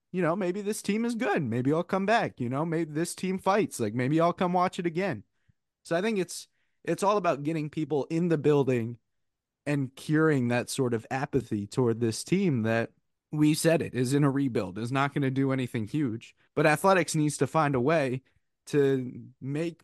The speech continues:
people care about each and every game so they get into the arena and actually support this team so that in the future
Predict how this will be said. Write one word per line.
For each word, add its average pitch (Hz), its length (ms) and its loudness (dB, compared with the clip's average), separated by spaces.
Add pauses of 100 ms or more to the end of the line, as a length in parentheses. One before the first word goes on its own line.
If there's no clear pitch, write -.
people 151 360 2
care 165 320 6
about 127 300 0
each 151 200 -6
and 147 80 -2
every 127 160 -2
game 135 280 0
so 127 120 -6
they 120 140 0
get 131 260 2
into 127 380 0
the 117 380 0
arena 123 400 0
and 113 120 -2
actually 117 560 -4 (320)
support 156 460 6
this 131 160 0
team 120 280 0
so 175 220 4
that 180 240 4
in 180 140 2
the 151 80 2
future 147 560 0